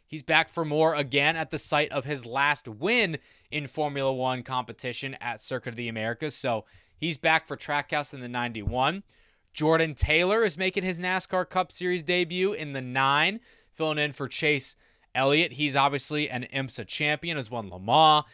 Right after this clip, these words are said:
he's won the Rolex twenty-four, he's a multi-time champion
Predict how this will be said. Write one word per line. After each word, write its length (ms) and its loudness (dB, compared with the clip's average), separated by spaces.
he's 220 -8
won 160 -6
the 80 -14
Rolex 540 -4
twenty-four, 800 2
he's 140 -10
a 80 -4
multi-time 800 4
champion 640 -4